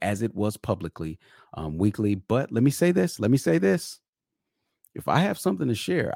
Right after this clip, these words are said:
I won't hold back. So I reserve the right to increase the frequency at any unannounced time. So I can't say every week you'll get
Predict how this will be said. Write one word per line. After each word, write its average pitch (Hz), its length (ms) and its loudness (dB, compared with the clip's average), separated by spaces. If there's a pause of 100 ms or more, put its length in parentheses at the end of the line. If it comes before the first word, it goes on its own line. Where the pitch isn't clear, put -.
I 127 160 0
won't 151 300 0
hold 120 240 2
back. 110 300 -4
So - 280 -6 (100)
I 92 140 2
reserve 110 640 2
the 170 100 0
right 76 360 -4 (920)
to 107 220 2
increase 92 640 -6
the 95 80 -4
frequency - 840 -4 (520)
at 80 200 -6 (100)
any 104 380 0 (260)
unannounced 110 880 0 (200)
time. - 360 -12 (720)
So 87 420 2
I 85 100 -4
can't - 300 -4
say 135 240 0
every 107 300 2
week 104 240 0
you'll 98 100 2
get 87 260 -4